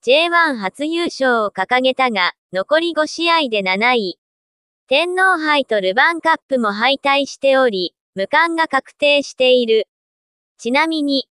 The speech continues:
過去三期のジェイワンでは十二位、五位、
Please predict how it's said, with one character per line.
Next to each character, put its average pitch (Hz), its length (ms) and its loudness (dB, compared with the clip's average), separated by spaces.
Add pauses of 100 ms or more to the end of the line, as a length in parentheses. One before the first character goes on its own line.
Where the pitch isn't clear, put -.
過 330 100 0
去 311 160 -2
三 320 300 -2
期 262 160 -6
の 208 120 -2
ジ 226 140 0
ェ 294 120 4
イ 311 40 0
ワ 330 180 2
ン 294 120 -2
で 240 100 4
は 196 160 0
十 277 280 0
二 262 340 -2
位、 - 100 -10 (300)
五 311 160 2
位、 226 220 -2